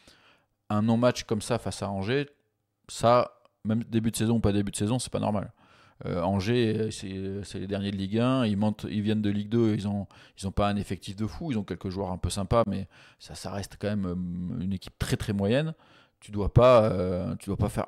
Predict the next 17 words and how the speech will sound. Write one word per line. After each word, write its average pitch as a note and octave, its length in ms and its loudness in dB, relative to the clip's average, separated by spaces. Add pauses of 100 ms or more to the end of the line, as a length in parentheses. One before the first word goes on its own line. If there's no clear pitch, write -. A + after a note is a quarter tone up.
un A2 100 2
partout - 260 -4
face - 240 -8
à G2+ 40 -2
Angers, C#3 240 -2
quoi. - 120 -10
Tu - 160 -16
dois F#2+ 120 -6
les F#2 80 -6
secouer, C#3 400 -2
quoi. F#2 100 -12
Tu - 100 -14
dois G2 120 -6
leur G2 80 -6
marcher A2 240 -6
dessus, - 160 -10
quoi. - 160 -12